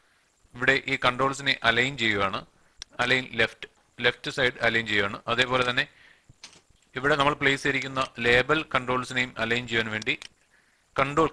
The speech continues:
കീബോർഡിൽ കൺട്രോൾ കീ പ്രസ് ചെയ്ത ശേഷം ഓരോ ലേബലിലും സെലക്ട് ചെയ്ത് കഴിഞ്ഞാൽ ഇതേ രീതിയിൽ ലേബൽ എല്ലാം തന്നെ സെലക്ട് ആവുന്നതാണ്. അതിനുശേഷം ഫോർമാറ്റ് എന്ന മെനുവിൽ നിന്നും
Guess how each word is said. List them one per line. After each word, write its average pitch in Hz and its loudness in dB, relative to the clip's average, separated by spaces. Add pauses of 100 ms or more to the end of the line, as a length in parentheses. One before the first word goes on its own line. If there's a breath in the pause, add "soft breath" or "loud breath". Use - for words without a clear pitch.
കീബോർഡിൽ 151 2 (100)
കൺട്രോൾ 139 4
കീ 156 2 (100)
പ്രസ് 131 -2
ചെയ്ത 127 0 (300)
ശേഷം 113 2 (580)
ഓരോ 143 6 (200)
ലേബലിലും 123 4 (120)
സെലക്ട് 117 0
ചെയ്ത് 117 -2
കഴിഞ്ഞാൽ 110 2 (100)
ഇതേ 123 0 (140)
രീതിയിൽ 120 -2 (540 soft breath)
ലേബൽ 131 6 (240)
എല്ലാം 127 4
തന്നെ 127 0 (140)
സെലക്ട് 120 2
ആവുന്നതാണ്. 104 0 (880 soft breath)
അതിനുശേഷം 165 4 (100)
ഫോർമാറ്റ് 165 4
എന്ന 151 2 (240)
മെനുവിൽ 123 0
നിന്നും 104 -6